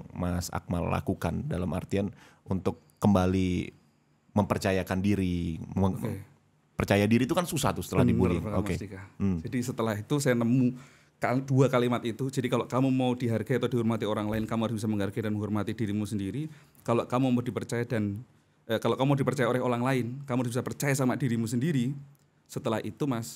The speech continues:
Speaker 2: saya lakukan apa? Setiap kali saya pulang ke sekolah dan setiap pagi pulang sekolah sampai mau tidur, yang saya
Speaker 1: Hmm.
Speaker 2: lakukan adalah bercermin. Kenapa? Karena saya waktu itu menyadari setiap kali saya bercermin,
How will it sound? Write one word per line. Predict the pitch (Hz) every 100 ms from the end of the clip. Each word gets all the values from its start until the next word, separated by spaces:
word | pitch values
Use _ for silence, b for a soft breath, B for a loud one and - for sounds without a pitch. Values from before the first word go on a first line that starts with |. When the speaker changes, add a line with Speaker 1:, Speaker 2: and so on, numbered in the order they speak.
| - _
Speaker 2:
saya | - - 113 117
lakukan | 117 127 135
apa? | 117 101 98
Setiap | _ - - - 165 160
kali | 160 135
saya | 127 127
pulang | 120 - 165 135
ke | 123
sekolah | 123 - 101 95 113 143 b b b b _
dan | - 120
setiap | - 143 180 143
pagi | 107 - 131 139 139
pulang | - 113
sekolah | 110 - 117 117 156 147
sampai | - - 143 143 143
mau | 135
tidur, | 127 117 127 123 -
yang | 120
saya | 104
Speaker 1:
Hmm. | 117
Speaker 2:
lakukan | 123 123
adalah | 123 104 b b _
bercermin. | - 143 131 117 - 113 104 101 113 104 87 87 - b b b b _
Kenapa? | - 147 185 143 127 135 -
Karena | 143 131 117 104 95 110 139 165
saya | - - 104 127
waktu | 120
itu | 127
menyadari | 127 117 110 101 107
setiap | 135 113 - - 143
kali | 143 113
saya | 110 107
bercermin, | - - 139 135 120